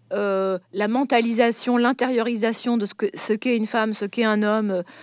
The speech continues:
des, des consignes, et cetera, de, de l'intériorisation de l'histoire, s-,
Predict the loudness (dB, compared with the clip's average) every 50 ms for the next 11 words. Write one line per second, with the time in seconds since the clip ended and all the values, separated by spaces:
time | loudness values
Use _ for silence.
0 | -20 -20 -20 -14 -2 0 2 2 2 2 -2 -2 -2 -2 -2 -2 -2 0 2 4
1 | 4 4 4 2 0 -2 -4 -2 -2 0 2 2 4 4 2 2 0 -2 -2 -4
2 | -6 -12 -20 -20 -20 -20 _ _ -16 -16 -10 -6 -4 -2 0 0 0 0 -2 -4
3 | -4 -4 -4 -2 -2 -2 -2 -2 -2 -2 -2 -2 -2 -2 -4 -2 -2 -2 -4 -4
4 | -2 2 4 4 6 4 4 0 -2 -6 _ _ _ _ _ _ _ _ _ _
5 | _ _ _ _ _ _ _ _ _ -20 -18